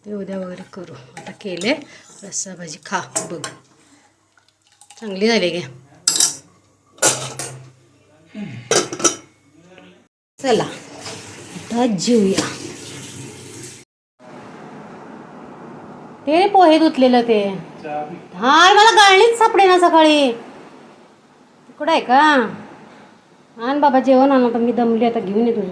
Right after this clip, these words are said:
Speaker 1: तू. तर या मंडळी जेवायला आम्ही जेवतोय. सोमनं चकली पण आणली की रे. <laughs> एवढा मोठा कटोरा आणलाय बघ.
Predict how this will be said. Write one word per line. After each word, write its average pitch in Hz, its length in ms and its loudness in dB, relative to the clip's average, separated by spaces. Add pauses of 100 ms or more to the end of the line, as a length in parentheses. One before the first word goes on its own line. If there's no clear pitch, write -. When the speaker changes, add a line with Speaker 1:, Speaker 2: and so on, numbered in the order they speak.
Speaker 1:
तू. 185 60 -14 (4000)
तर 254 220 0
या 277 180 4
मंडळी 294 320 6
जेवायला 262 360 6 (440)
आम्ही 247 200 2
जेवतोय. 277 640 4 (840)
सोमनं 262 200 -4
चकली 269 280 -2
पण 320 120 2
आणली 214 220 4
की 190 120 2
रे. 196 80 0 (2250)
<laughs> 269 100 2
एवढा 247 200 2
मोठा 247 220 -2
कटोरा 247 360 0
आणलाय 220 240 4
बघ. 190 100 -6